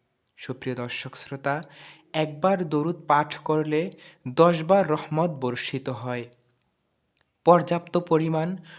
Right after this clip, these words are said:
ঘুমানোর চেষ্টা করবেন। ঘুম না আসলে তিলাওয়াত শুনবেন, সূরায়ে আদ-দোহা তিলাওয়াত করবেন, ইস্তেগফারের পরিমাণ বাড়িয়ে দিবেন।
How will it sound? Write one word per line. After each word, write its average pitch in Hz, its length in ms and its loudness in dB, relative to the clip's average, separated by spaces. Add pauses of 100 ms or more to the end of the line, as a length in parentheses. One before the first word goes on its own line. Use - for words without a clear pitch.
(240)
ঘুমানোর 160 560 -2
চেষ্টা 139 320 -4
করবেন। 127 500 -4 (480)
ঘুম 131 340 -2
না 139 120 0
আসলে 143 580 -2 (460)
তিলাওয়াত 175 560 4
শুনবেন, 131 680 -2 (380)
সূরায়ে 135 540 0
আদ-দোহা 139 680 0
তিলাওয়াত 175 580 -2
করবেন, 120 440 -4 (680)
ইস্তেগফারের 165 840 -2
পরিমাণ 151 600 -2
বাড়িয়ে 131 380 -2
দিবেন। 120 440 -6